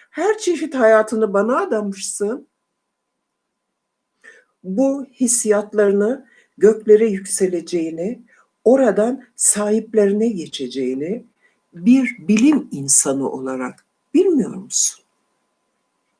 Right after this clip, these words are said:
Ben biliyorum da siz nasıl biliyorsunuz? Sence bu kadar büyük bir impara-, imparatorluğun başına herhangi biri geçebilir miydi?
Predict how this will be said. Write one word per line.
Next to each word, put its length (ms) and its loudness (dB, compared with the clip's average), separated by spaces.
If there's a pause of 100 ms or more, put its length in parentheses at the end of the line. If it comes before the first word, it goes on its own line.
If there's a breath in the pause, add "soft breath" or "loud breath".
(760)
Ben 300 2
biliyorum 420 4
da 80 -2
siz 280 0
nasıl 320 -2
biliyorsunuz? 920 -8 (580 loud breath)
Sence 480 4
bu 40 -8
kadar 360 4
büyük 260 0
bir 100 4
impara-, 500 0 (220)
imparatorluğun 1040 -2
başına 460 -6 (340 loud breath)
herhangi 640 4
biri 200 -4
geçebilir 600 -2
miydi? 500 -8